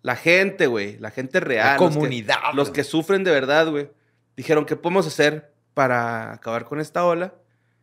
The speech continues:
Speaker 1: ¿Y por qué no hacemos un pinche cartel de cartón rojo y blanco que ayude al derramamiento de sangre y que diga simplemente,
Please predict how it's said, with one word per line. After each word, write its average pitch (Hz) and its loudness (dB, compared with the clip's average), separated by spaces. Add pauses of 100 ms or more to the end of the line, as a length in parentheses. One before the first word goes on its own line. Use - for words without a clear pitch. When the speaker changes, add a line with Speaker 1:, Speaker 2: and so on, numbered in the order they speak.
(480)
Speaker 1:
¿Y 123 -14
por 120 -18
qué 131 -6
no 147 0
hacemos 156 -4
un 170 -4
pinche 170 -4
cartel 165 0 (220)
de - -10
cartón 156 0
rojo 151 -2
y - -4
blanco 160 -4 (600)
que 139 -2
ayude 131 2
al 139 2
derramamiento 143 0
de 143 0
sangre 165 -4
y 139 -12
que 123 -8
diga 127 -4 (160)
simplemente, 143 0